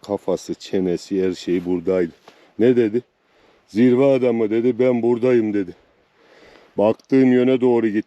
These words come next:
dedi. Gözleri de orada. İşçiliği görüyorsunuz, tam yapılmış. Ve, e, mükemmel bir define çıktı arkadaşlar. Buna değdi. Bir dahaki videoda görüşmek üzere. İşaret edin.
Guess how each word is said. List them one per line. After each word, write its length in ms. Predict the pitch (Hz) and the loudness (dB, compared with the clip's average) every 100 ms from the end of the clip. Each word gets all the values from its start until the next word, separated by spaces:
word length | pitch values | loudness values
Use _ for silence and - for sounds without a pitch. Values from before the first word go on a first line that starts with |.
| - | -2
dedi. 220 | 101 98 | -2 0
Gözleri 600 | 92 123 117 113 131 131 | 2 2 2 2 2 2
de 40 | |
orada. 420 | 123 127 113 113 - _ - | 2 2 0 -2 -6 _ -14
İşçiliği 460 | 95 - 101 107 107 | -14 -10 -2 0 2
görüyorsunuz, 600 | 113 120 110 - 92 - | 2 2 0 -4 -10 -6
tam 240 | 117 117 110 | -2 0 0
yapılmış. 600 | 101 104 95 120 - - _ _ _ - - - | -2 -2 -2 -2 -4 -10 _ _ _ -20 -10 -2
Ve, 180 | 98 101 _ - | 0 0 _ -12
e, 60 | 90 101 _ _ _ - | -8 -8 _ _ _ -2
mükemmel 680 | 143 - 165 160 160 147 120 | 0 0 0 2 2 0 0
bir 140 | 147 - _ _ _ _ _ _ _ 117 | -2 -4 _ _ _ _ _ _ _ 0
define 440 | 120 127 127 123 | 0 0 0 0
çıktı 300 | - - 101 | -4 -6 -4
arkadaşlar. 540 | 95 95 92 - - - - _ _ _ _ _ _ | -2 0 -2 -4 -10 -16 -20 _ _ _ _ _ _
Buna 300 | 117 120 113 | 0 2 2
değdi. 360 | 110 117 110 131 _ _ _ _ _ | 2 2 0 -4 _ _ _ _ _
Bir 120 | 156 | 2
dahaki 380 | 170 156 143 151 | 4 2 2 0
videoda 280 | 143 147 151 | 0 2 2
görüşmek 520 | 143 143 131 156 139 | 2 0 0 -2 -2
üzere. 380 | 127 139 139 139 _ _ _ _ _ _ _ 98 | -2 0 0 -2 _ _ _ _ _ _ _ -18
İşaret 580 | - 120 107 107 104 113 | -6 0 2 2 0 -4
edin. 220 | 98 | -8